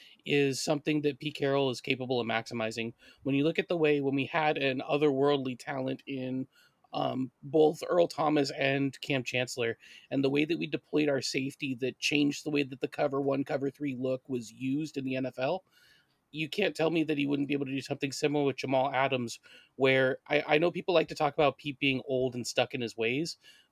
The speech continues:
but this is just something where we have a, a body of evidence that says it's not the case with this position group.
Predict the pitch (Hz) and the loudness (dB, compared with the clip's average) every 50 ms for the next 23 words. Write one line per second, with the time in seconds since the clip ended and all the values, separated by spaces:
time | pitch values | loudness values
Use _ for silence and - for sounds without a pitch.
0 | _ - 156 147 139 143 - - 139 127 117 156 160 - 214 - - 220 202 - | _ 6 8 8 8 6 4 -2 -10 -4 -4 -2 -2 -2 -4 -2 0 0 0 0
1 | 185 170 - 190 180 160 156 151 151 123 - 151 151 156 156 139 131 127 127 147 | -2 -4 -2 -2 0 0 2 2 0 -2 0 0 2 4 4 4 4 2 2 0
2 | 147 131 - 127 120 127 139 151 151 135 120 - 123 127 135 131 131 127 123 - | -2 0 2 2 2 2 2 2 0 0 0 0 -2 -2 0 -2 -4 -4 -6 -10
3 | 117 117 - 127 123 120 120 113 - - 120 120 117 127 131 - - - - - | -14 -8 -6 -4 -4 -4 -8 -14 -12 -8 -6 -4 -4 -4 -4 -6 -10 -8 -4 -4
4 | 131 127 120 113 - - _ _ - - _ _ - 135 131 - - 139 127 - | -4 -4 -4 -6 -10 -14 _ _ -20 -20 _ _ 0 0 0 2 2 0 0 0
5 | - 131 113 123 120 - - 120 104 117 - | -4 -6 -6 -4 -6 -6 -8 -8 -10 -10 -12